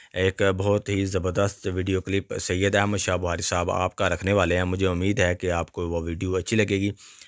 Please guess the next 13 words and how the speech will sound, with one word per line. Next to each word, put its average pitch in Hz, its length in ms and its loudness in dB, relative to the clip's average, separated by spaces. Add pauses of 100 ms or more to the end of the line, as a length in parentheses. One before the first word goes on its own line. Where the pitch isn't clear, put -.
(140)
लेकिन 123 320 2
वीडियो, 120 500 4
अ, 113 100 -4 (320)
से, 101 840 0 (120)
वीडियो 110 240 2
आगे 110 200 4
बढ़ने 107 260 0
से 110 120 0
पहले 107 340 0
आपको 98 360 -2
मैं 98 160 -4
बताता 85 340 -6
चलूँ 95 300 -4